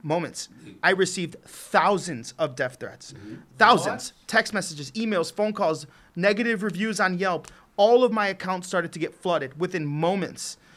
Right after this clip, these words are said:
Speaker 1: And, uh, shortly after that, uh, the Black Lives Matter protesters came out to my business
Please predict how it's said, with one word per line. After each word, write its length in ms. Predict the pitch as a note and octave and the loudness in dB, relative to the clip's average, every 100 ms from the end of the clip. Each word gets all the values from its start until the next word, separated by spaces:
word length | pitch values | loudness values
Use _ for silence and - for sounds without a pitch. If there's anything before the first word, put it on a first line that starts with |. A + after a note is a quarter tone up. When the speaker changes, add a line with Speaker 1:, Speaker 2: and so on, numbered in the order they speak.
| - - | -20 -8
Speaker 1:
And, 280 | F#3 F#3+ F3 | -4 0 0
uh, 80 | |
shortly 480 | C#3+ - A3 G#3 G3+ | 0 2 2 4 2
after 240 | F#3+ F#3 F#3 | 2 0 0
that, 300 | E3+ E3 - | 2 0 -2
uh, 160 | D#3+ C#3+ | -6 -4
the 120 | D#3 | -2
Black 260 | D#3+ E3+ F3 | 2 2 2
Lives 160 | E3 | -4
Matter 220 | E3 D#3 | -4 -4
protesters 720 | D#3 - F#3 F#3+ F3 D#3 D#3 - | -4 -4 -4 -2 -2 -4 -10 -8
came 240 | F#3 E3+ | -6 -2
out 280 | D#3+ - _ | -2 -2 _
to 140 | F#3+ | -6
my 180 | F3 D#3+ | -2 -2
business 500 | D#3+ E3 D#3+ E3 - | -2 -6 -6 -6 -8